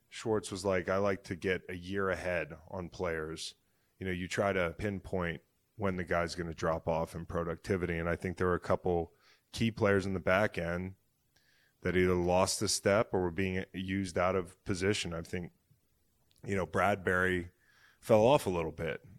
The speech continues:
And I'm not saying that in a disrespectful way. It happens to all of us. But he certainly isn't a man corner. And, you know, that's part of the reason he ended up in, in Philly.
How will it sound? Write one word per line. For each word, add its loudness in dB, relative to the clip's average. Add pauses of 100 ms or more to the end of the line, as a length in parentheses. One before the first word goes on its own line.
And 2
I'm 0
not 2
saying 2
that 2
in -4
a -4
disrespectful -2
way. 0
It -2
happens -2
to -6
all 0
of -2
us. -2 (760)
But 4
he -10
certainly 2
isn't -2
a -4
man 2
corner. -2 (220)
And, 0 (240)
you -4
know, 0
that's 0
part -2
of 2
the 2
reason -2
he -4
ended -2
up 0
in, -6 (100)
in -6
Philly. -4